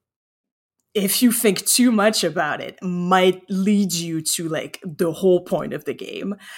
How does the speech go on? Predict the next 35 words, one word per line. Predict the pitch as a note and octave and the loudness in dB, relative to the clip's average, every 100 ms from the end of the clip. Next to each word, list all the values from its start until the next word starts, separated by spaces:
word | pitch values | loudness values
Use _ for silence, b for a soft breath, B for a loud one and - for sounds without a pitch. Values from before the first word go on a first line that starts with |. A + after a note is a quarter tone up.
| B B - | B B 0
Uh, | F#3 E3+ | 4 4
and | F#3+ | 4
I | F#3 | 2
was | F#3 | 0
like, | G#3 B4 | 0 0
"I | C5+ | 2
think | A#4+ C4+ | 2 4
I'm | A3+ | 2
being | G3 F#3+ F3 | 4 2 0
vague | D3+ E3+ E3 | 0 0 0
enough. | E3+ E3+ F3 | -2 -2 -2
I | G4 | -4
think | A4 A#3 | -2 -2
that's | F#3 - | -2 -4
gonna | D#3+ | -8
be | D3+ D3 | -8 -10
fine." | D#3+ D#3 D#3 E3 B B - | -8 -6 -6 -10 B B -2
And | F#3 E3+ E3 | 0 0 2
then | D#3+ D3+ D3+ D#3 - | 0 0 0 -2 -4
I | E3 | -2
asked | E3 E3 - | 0 -2 -2
some, | E3 D3+ D3 - | -2 -4 -6 -4
some | - D#3 | -4 -4
friends | D3+ E3+ D#3 D#3 D#3+ - | -4 -2 -2 -4 -4 -6
to | - | -6
playtest | D3 G3 G#3 C3+ - - | -4 -2 -2 -4 -8 -8
the | D#3 | -8
game. | C#3 C#3 D3 D#3+ B B B - | -6 -6 -6 -10 B B B -6
Uh, | E3 D3+ - | -2 -2 0
and | E3+ | 0
I | E3+ | 0
have | F3 E3 | 0 0
this | F#3 G3 - | 2 2 2
one | F#3+ F3+ | 0 0
friend | - F3 D#3 D3+ | 0 0 0 -4